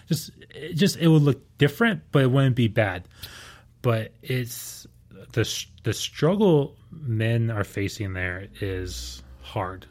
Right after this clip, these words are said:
I mean, women too, right? I mean, there's, there's definitely hardships, but the men who are working sunrise to sunset, the men who are struggling to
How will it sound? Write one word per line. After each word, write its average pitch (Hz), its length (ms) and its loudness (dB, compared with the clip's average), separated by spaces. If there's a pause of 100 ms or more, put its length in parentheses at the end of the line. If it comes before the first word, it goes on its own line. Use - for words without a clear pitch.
I 117 60 -4
mean, 117 260 0
women 156 280 4
too, 104 240 -2
right? 101 220 -4
I 110 60 -2
mean, 110 80 2
there's, 117 280 0
there's 117 200 -2
definitely 104 540 -6 (100)
hardships, - 800 -6 (560)
but 113 260 -2
the 117 80 0
men 147 380 6
who 123 500 2
are 104 600 0 (520)
working 135 480 4
sunrise 127 540 2
to 117 100 -6
sunset, 104 840 -4 (480)
the 120 100 4
men 123 320 4
who 117 720 2
are 107 120 0
struggling 131 880 0 (200)
to 101 640 0